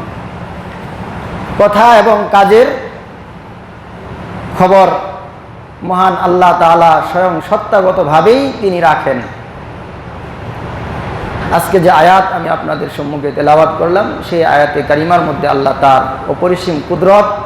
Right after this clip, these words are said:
এবং শক্তির কথা তুলে ধরেছেন। প্রথমত আল্লাহ তাআলা মানুষের সৃষ্টির কথা বলেছেন, "ওয়ালাকাদ খালাকনাল ইনসান", আমি মানুষকে সৃষ্টি করেছি।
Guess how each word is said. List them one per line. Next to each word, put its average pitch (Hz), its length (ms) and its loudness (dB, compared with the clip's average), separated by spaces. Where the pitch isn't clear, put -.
এবং 165 320 -2
শক্তির 190 380 -4
কথা 147 440 2
তুলে 226 200 6
ধরেছেন। 185 480 4
প্রথমত 254 420 4
আল্লাহ 254 380 6
তাআলা 233 220 6
মানুষের 240 480 2
সৃষ্টির 262 360 -4
কথা 214 240 4
বলেছেন, 190 500 4
"ওয়ালাকাদ 196 480 4
খালাকনাল 220 600 4
ইনসান", 175 540 2
আমি 185 200 0
মানুষকে 180 520 0
সৃষ্টি 165 300 -4
করেছি। 135 340 -2